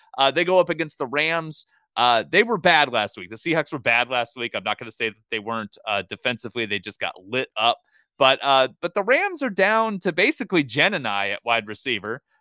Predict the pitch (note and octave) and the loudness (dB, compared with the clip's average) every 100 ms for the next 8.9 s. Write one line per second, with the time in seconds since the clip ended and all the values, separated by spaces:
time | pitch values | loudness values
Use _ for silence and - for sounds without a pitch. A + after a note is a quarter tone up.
0 | _ A2+ A2+ A2+ C3+ C3 A3 - F#3 G3+ | _ 2 2 2 -2 -2 -6 -4 -6 -6
1 | F3+ D3 D3 C#3+ B2+ - G2 F2+ F2+ G2 | -8 -8 -6 -4 -6 -6 -8 -8 -6 -2
2 | - D3 A#3+ A#3 F#3+ - F3 D#3+ D3 B2+ | -2 -2 -2 -2 -2 -4 -4 -4 0 0
3 | C3+ - B2 D3 D#3+ D3 D3 B2+ A#2+ A2 | -2 -6 -2 -2 -2 -6 -8 -6 -6 -6
4 | F#2+ F#2+ F#2+ G#2+ A#2 D#3 E3+ A3 A3 E3+ | -6 -6 -2 -4 -2 -4 0 2 0 -2
5 | - - - - D#3+ D#3 D3+ D#3+ - D3+ | -10 -20 -20 0 2 2 4 2 2 2
6 | D3+ C3 - C#3+ C3 - - E3+ E3 D#3 | 0 -2 -2 -2 -2 -10 -10 -2 -2 -2
7 | D#3+ C#3 - D#3 E3 D#3 - - C3 - | -6 -8 -4 -2 0 -2 -2 -2 -2 -2
8 | C3 B2+ A2 B2+ B2 G2 A#2+ B2+ C3+ | -6 -8 -4 -2 0 -2 0 -2 -2